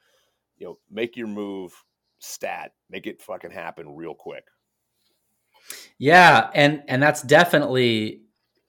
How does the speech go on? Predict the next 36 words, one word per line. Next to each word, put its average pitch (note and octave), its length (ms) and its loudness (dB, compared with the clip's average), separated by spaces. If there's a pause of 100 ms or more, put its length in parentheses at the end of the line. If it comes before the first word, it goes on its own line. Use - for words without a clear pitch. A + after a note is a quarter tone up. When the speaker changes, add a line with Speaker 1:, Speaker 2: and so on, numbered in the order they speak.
(140)
Speaker 2:
a A#2+ 100 4
lane B2 600 2
in A#2 220 -4
which A#2 280 -2
you A#2+ 120 -4
can A#2+ 240 -4
develop A#2 640 2 (200)
capacity G#2+ 960 -4 (540)
that G#2+ 440 -2 (880)
N C3 140 -2
S B2+ 160 -2
A A#2 80 0
doesn't G#2 200 -4
give F#2+ 120 -8
a - 60 -16
shit. - 280 -14 (520)
You B2 160 -2
Speaker 1:
Right. A2+ 60 2
Speaker 2:
know, G#2+ 80 -4
F - 120 0 (180)
B A2 80 -4
I G#2+ 60 2
doesn't G2+ 240 -2
give - 320 -20
a - 40 -16
shit. - 120 -20 (220)
Go C#3 160 6
grow C3+ 180 4
potatoes. - 640 -14 (260)
Speaker 1:
Right. - 240 -8
Speaker 2:
And, G3 140 6
Speaker 1:
Nobody F3+ 220 -2
Speaker 2:
and F3+ 120 6
Speaker 1:
fucking F3+ 160 -14
cares. - 1300 -2
Speaker 2:
<laughs> - 0 -